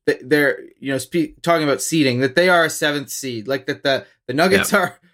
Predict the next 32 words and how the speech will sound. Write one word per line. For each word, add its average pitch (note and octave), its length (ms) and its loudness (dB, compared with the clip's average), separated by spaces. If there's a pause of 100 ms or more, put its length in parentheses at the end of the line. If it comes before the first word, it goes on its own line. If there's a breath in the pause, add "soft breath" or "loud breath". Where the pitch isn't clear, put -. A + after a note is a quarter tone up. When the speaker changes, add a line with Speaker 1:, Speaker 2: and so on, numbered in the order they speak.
(140)
Speaker 1:
are, D3 280 2
are, C#3+ 220 0
are D3+ 120 2
the D3 80 2
best D#3 260 0
team E3+ 160 0
in D#3+ 100 0
the C#3 80 2
West C#3+ 440 0
for C#3+ 140 0
a C3 60 2
reason, C3+ 600 0
you C3 120 -6
know, B2 100 0
record-wise B2 600 0
at G#2+ 100 -8
least. A2+ 400 -6 (500)
Um, A#2+ 500 0
and C3+ 220 0
that, C3+ 280 0
you D3+ 120 0
know, B2+ 280 -2
the, - 220 0
the C#3 160 2
Lakers, F3+ 400 2
like, D#3 180 0
they, F#3 280 0 (340)
they, G3 260 2
they G#3+ 140 4
kept, C4+ 240 -2
s-, - 240 -10 (100)
s-, - 220 -12